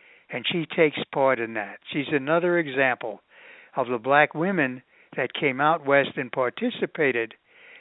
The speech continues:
not in fighting the Indians, but in helping them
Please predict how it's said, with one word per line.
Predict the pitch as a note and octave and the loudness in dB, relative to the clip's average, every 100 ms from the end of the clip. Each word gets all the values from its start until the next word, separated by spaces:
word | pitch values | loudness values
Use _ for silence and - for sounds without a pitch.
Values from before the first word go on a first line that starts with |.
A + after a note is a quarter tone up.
| - | 0
not | F3 F#3+ | 2 4
in | D3 B2 - | 2 -2 4
fighting | F3 F3 D#3+ C3 | 4 6 2 -2
the | A#2+ A#2 | -6 -8
Indians, | A2+ A2+ A2 G#2+ - _ _ - - _ - | -8 -10 -10 -12 -18 _ _ -20 -20 _ -2
but | B2+ B2 - _ _ _ _ _ | 2 2 0 _ _ _ _ _
in | - C3 | -10 -10
helping | - F3 D#3 D#3 B2+ | 2 4 4 0 -4
them | A2 G2+ | -6 -10